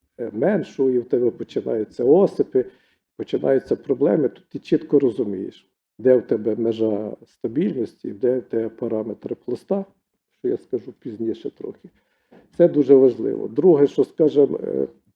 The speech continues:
всі аварії і ускладнення починаються там, де росте тендер напруг і інші речі.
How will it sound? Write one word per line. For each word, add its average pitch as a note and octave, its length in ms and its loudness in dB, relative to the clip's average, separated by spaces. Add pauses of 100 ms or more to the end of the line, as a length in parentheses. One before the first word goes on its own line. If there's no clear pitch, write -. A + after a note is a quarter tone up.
(200)
всі - 240 4
аварії C#3+ 420 10
і C#3 40 6
ускладнення C3+ 560 0
починаються - 640 -4
там, A2 260 -4
де G#2+ 140 -4 (200)
росте A2+ 360 -4
тендер A2 460 -6
напруг F#3 480 0
і E3 40 -6
інші C3 400 -4
речі. - 400 -4